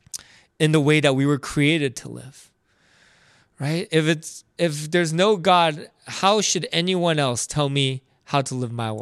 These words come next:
life? Why should one ant tell the other ant their purpose?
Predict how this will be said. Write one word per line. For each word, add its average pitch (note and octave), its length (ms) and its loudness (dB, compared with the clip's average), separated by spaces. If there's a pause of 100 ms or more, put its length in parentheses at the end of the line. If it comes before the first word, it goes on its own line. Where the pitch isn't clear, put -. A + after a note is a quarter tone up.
life? A2 360 -8
Why F3 200 4
should D#3 320 -2
one E3+ 240 2
ant C#3+ 360 0 (380)
tell E3 200 2
the D#3 160 0
other D3 200 2
ant C3 420 -2
their B2 140 0
purpose? - 640 -6